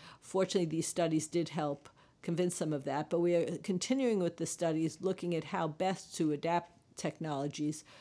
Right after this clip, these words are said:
to, uh, older people, including those who may have mild cognitive impairment.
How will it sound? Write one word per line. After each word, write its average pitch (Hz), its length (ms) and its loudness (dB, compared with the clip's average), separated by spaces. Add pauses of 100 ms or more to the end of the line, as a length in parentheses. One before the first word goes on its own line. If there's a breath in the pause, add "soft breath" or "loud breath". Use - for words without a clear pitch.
(260 loud breath)
to, 160 460 4 (140)
uh, 151 240 -4 (160)
older 180 360 4
people, 180 420 0
including 285 480 2
those 196 260 2
who 208 80 0
may 180 140 2
have 175 180 2
mild 160 380 -2
cognitive 156 480 -4
impairment. 151 640 -8